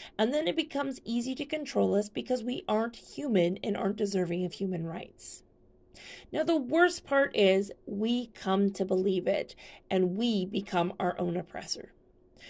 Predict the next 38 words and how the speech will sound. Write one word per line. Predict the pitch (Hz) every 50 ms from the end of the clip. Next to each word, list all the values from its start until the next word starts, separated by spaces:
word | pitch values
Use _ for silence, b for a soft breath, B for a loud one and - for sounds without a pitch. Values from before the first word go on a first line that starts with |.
| B B B
We | - 254 269
become | 226 269 254 - - 285 294 302 320 320
the | 320 330 -
system | - - 220 202 - - 202 196 196
that | 196 196 196 -
threatens | 208 202 220 220 - 247 233 - -
to | 208
break | 196 196 180 175 175 -
us | 180 175 -
down. | - - 156 175 - - - - - - B B B B B B
We | - 220 226
override | 240 226 220 214 202 208 202 202 196 196
our | 190 185 -
own | - 277 294 302 254
needs | 214 190 180 175 170 175 -
because | - 208 202 - 208 190 185
we | 196 190
get | 185 190 190 - -
productivity | - - - 170 170 185 196 - - 359 370 403 359 294 247 - -
anxiety | - 202 196 - - - 175 180 185 190 190 185 196 185 180
or | - - 202 185
we're | 202 240 233 226 233
afraid | 226 226 - - 302 302 302 277 254 202
of | 208 190 190
the | 202 202 190 190
invisible | 185 185 185 196 254 254 220 240 214 196 185 185 190 - -
falling | - - - 190 185 196 208 214 214 214 208
behind. | 196 180 175 - - 185 180 180 175 208 - - - - - _ _ _ _ _ _ _ _ _ _ b b b b b b b b b b b b
But | - 208 196
this, | 202 330 359 359 -
again, | - 214 196 208 180 180 190 202
starts | 202 - - 240 247 254 - -
from | - 240 226 233
the | 226 220
time | 220 190 190 185 190 202
that | 202 -
we're | - 220 226
little. | 247 269 285 262 214 190 - - - - -